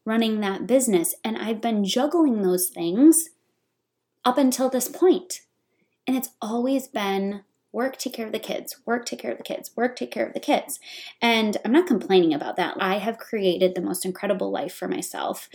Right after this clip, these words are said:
My husband has helped me create this life. And my work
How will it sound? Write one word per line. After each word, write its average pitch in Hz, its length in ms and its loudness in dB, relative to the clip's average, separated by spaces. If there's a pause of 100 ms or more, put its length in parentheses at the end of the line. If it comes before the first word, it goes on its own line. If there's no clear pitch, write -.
(260)
My 180 80 -6
husband 214 380 -4
has 202 220 -2
helped - 260 -4
me 185 100 -2
create 180 380 -4
this - 220 -6
life. 175 400 -4 (580)
And 185 560 2 (640)
my 202 300 0
work 180 600 -2